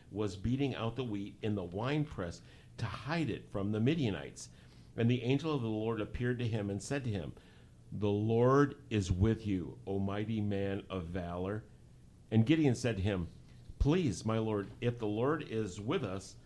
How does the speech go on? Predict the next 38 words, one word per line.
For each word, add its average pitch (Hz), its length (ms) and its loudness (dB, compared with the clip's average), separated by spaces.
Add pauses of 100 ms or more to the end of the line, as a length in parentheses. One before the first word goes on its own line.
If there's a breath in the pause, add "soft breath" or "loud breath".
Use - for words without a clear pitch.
(400 loud breath)
why 127 360 0
then 113 320 0
has 110 300 -4
all 113 260 -2
this 139 200 -2
happened 185 340 -2
to - 120 -4
us? 76 340 -10 (340 loud breath)
And 110 240 2
where 135 420 2
are 110 200 0
all 117 340 -2
his 113 260 -2
wonderful 120 440 -2
deeds 120 360 0
that 110 80 -2
our 98 140 -4
fathers 104 500 -6
recounted 117 540 -2
to 95 140 -4
us, - 240 -8 (320 loud breath)
saying, 95 480 2 (580 loud breath)
"Did 113 140 4
not 117 180 2
the 110 80 -4
Lord 110 420 -2
bring 110 220 -2
us - 260 -6 (100)
up 110 240 -4 (200)
from 107 240 -2
Egypt?" 107 420 -4 (400 loud breath)
But 117 160 2
now 113 240 0
the 131 120 0
Lord 110 360 0
has 104 260 -4
forsaken 117 680 -2
us - 220 -10